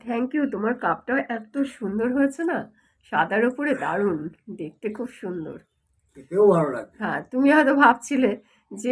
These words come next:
Speaker 1: অনুপমা কাপটা আর ব্যবহার করে না, তো এই
Speaker 2: না,
Speaker 1: নিউ ইয়ারের
Speaker 2: আগের
Speaker 1: জন্যই
Speaker 2: কাপটা,
Speaker 1: রেখেছিলাম।
Speaker 2: আগের কাপটা আমরা রেখে দিয়ে নিউ ইয়ারে এটা।
Speaker 1: একদম।
Speaker 2: তো অনুপমা এই ডিসিশনটা দিল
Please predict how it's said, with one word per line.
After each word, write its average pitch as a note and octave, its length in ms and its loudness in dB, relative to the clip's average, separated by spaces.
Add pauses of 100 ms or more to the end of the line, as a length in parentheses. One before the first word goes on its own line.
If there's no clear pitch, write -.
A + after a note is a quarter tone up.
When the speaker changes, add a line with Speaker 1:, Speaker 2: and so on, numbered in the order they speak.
(100)
Speaker 1:
অনুপমা A#3 500 4 (420)
কাপটা F#3 540 0
আর G4+ 80 6 (100)
ব্যবহার C4+ 400 8
করে G3+ 300 2
না, G#3 140 2 (1300)
তো - 100 -2
এই A#3 180 8
Speaker 2:
না, C#4 120 10
Speaker 1:
নিউ C4 180 6
ইয়ারের D4+ 260 10
Speaker 2:
আগের E4 120 6
Speaker 1:
জন্যই E4 200 10
Speaker 2:
কাপটা, E4+ 140 10
Speaker 1:
রেখেছিলাম। A3+ 540 6 (400)
Speaker 2:
আগের D#3 280 -8
কাপটা D#3+ 420 -10
আমরা E3 280 -2
রেখে D#3 300 -4
দিয়ে F#3 220 0 (320)
নিউ C#3+ 220 -10
ইয়ারে C#3+ 320 -6
এটা। C#3+ 200 -12 (1600)
Speaker 1:
একদম। A3 420 -2 (1700)
Speaker 2:
তো - 80 -20 (100)
অনুপমা G3 360 0
এই G#3+ 160 2
ডিসিশনটা E3+ 580 -2
দিল C3+ 260 -4